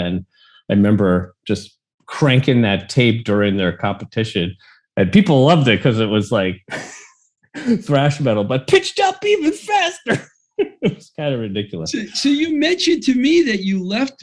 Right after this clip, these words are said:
Speaker 2: Berkeley and went back to Fort Lauderdale to go to school.
Speaker 1: Yeah, I went to, uh, I got a degree in business instead because I thought, like, "Well, this is probably gonna be a more practical, uh, like, major for me.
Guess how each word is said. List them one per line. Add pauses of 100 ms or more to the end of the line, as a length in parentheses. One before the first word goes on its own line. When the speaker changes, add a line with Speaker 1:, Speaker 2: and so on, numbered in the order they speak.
Speaker 2:
Berkeley
and
went
back
to
Fort
Lauderdale
to
go
to
school. (320)
Speaker 1:
Yeah,
I
went
to,
uh,
I
got
a
degree
in
business
instead
because
I
thought,
like,
"Well,
this
is
probably
gonna
be
a
more
practical, (520)
uh,
like, (140)
major
for
me.